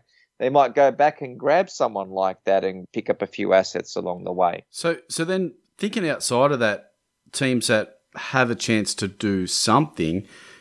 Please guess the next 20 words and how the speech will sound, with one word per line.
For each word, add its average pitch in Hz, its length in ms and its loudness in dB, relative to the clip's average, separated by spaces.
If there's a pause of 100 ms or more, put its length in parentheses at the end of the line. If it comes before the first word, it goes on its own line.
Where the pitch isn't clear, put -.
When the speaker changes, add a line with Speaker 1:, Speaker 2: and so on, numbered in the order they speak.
Speaker 2:
you 113 160 6
got, 117 220 8
after 131 300 6
that, 107 140 2
you 107 40 0
got 107 140 2
Sacramento, 117 640 4
Detroit, 104 560 0
Indiana, 95 480 2
Portland, 95 720 0 (540)
and, 95 600 0 (220)
uh, 95 460 -2
New 113 240 2
Orleans, 101 840 -2 (560)
San 101 300 -2
Antonio. 92 720 -4 (760)
Eh, 156 280 -14
could 196 160 -2
Sacramento 190 1120 0
or 131 720 2